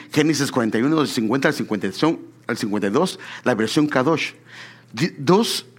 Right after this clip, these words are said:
hijos le nacieron a Yosef, o a Josué, o perdón, a José, antes que el año de hambruna viniera. Osnat, la hija de Potifar,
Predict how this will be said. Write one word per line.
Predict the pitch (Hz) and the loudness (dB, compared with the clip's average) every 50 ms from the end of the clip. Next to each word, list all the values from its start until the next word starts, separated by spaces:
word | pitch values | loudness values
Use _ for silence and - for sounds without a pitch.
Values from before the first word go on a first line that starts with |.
| _ _ | _ _
hijos | - 196 - - - 196 | 2 2 4 4 4 4
le | 170 | 6
nacieron | 151 139 117 110 - 156 170 180 165 | 4 4 4 2 2 4 4 4 4
a | 131 120 | 4 2
Yosef, | 104 110 104 - - 156 190 185 - - - - | 2 2 0 2 2 2 2 0 -4 -10 -12 -6
o | - 107 104 107 | -2 0 2 4
a | 104 98 90 - | 4 4 2 2
Josué, | - 117 - - - 160 214 - - - - - - - - _ - - - - | 0 -4 -2 0 2 2 2 0 -2 -8 -18 -20 -20 -20 -20 _ -20 -20 -20 -8
o | - 123 | -6 -2
perdón, | 117 147 135 151 165 151 | 0 2 2 4 4 2
a | 127 | 2
José, | 107 117 117 - 175 208 262 - - - - | 0 -2 0 2 2 2 2 0 -4 -6 -2
antes | - 160 214 254 254 - 208 - - | 0 2 2 2 2 0 0 -2 -2
que | - - 123 | -2 0 0
el | 113 - - | 0 0 -2
año | - - 170 190 190 185 160 | 0 0 0 2 2 2 2
de | 123 120 | 2 2
hambruna | 107 104 107 107 127 139 156 156 | 0 0 0 0 0 2 0 2
viniera. | 131 131 120 123 151 185 180 127 82 - - - - - - - - - - - - - | 2 2 2 2 2 2 0 -2 -4 -8 -12 -20 -20 -20 -20 -20 -20 -16 -16 -12 -6 -4
Osnat, | 123 113 - - 113 143 185 226 220 - | -4 -4 -4 0 2 2 2 2 2 0
la | 147 139 131 135 | 0 2 4 4
hija | 147 143 143 - 180 | 2 2 2 2 2
de | 143 135 | 2 2
Potifar, | 135 131 113 - 120 113 - 147 165 214 226 202 | 0 0 0 0 -2 0 2 2 2 2 0 -2